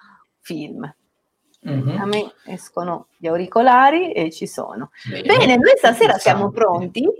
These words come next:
Speaker 2: Noi stasera siamo pronti, adesso mettiamo anche un attimo i banner, giusto per far capire cosa facciamo, chi siamo. Tra parentesi, se qualcuna delle pagine, io adesso non so se qualcuno abbia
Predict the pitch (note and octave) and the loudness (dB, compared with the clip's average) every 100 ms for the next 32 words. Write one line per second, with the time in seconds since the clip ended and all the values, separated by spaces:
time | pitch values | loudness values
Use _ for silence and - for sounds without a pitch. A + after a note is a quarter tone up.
0 | _ _ _ _ _ _ - A3+ F#3+ - | _ _ _ _ _ _ -6 -4 -2 -2
1 | - F#3 F3 A2+ - D3 C3+ A#2 B2+ B2 | -4 -4 -4 -4 -2 0 0 -2 0 0
2 | B2 B2+ F#3+ B3+ C#4+ - C3+ C3+ C3 C3 | 0 -2 -2 -4 -4 -4 -2 -2 -2 -4
3 | A#2+ A#2 - A#2+ A#2 A#2 A#2 A#2 A2+ - | -6 -6 -4 -4 -2 -2 -2 -4 -6 -8
4 | A2+ A2 G#2+ G2 F#2+ A2 G#2+ A2 F#2+ F#2+ | -8 -8 -10 -14 -14 -12 -10 -12 -10 -6
5 | F#2+ A2 D#3 F#3 C#3+ B2 A2+ - - A#2 | -6 -2 0 0 0 -4 -4 -6 -4 -4
6 | A2+ - A#2+ - A2 A2 G#2+ A2+ A2+ A2 | -4 -4 -6 -4 -6 -4 -4 -2 -2 -4
7 | G#2 - A#2+ - G2+ G#2 G#2+ A2+ A2 - | -4 -2 -4 -2 -2 -2 -2 -2 -2 -6
8 | G#2+ - G2 F2 - _ _ - - D3 | -10 -6 -6 -8 -14 _ _ -20 0 2
9 | E3+ E3 D#3 C3+ B2+ A2+ A2 - D3 D3 | 4 2 2 2 0 0 -4 -4 0 0
10 | C3+ D3 D3 D3 A#2+ A#2 G#2+ G2 G#2 G2+ | 0 0 -2 -2 -2 0 0 0 -2 -6
11 | A2 A2+ G#2+ - G2 - A2+ A2+ - G2 | -4 -4 -6 -8 -12 -10 -10 -12 -10 -12
12 | - G2+ F#2+ F2+ E2+ F#2 E2+ E2 - | -12 -16 -12 -10 -10 -6 -6 -6 -10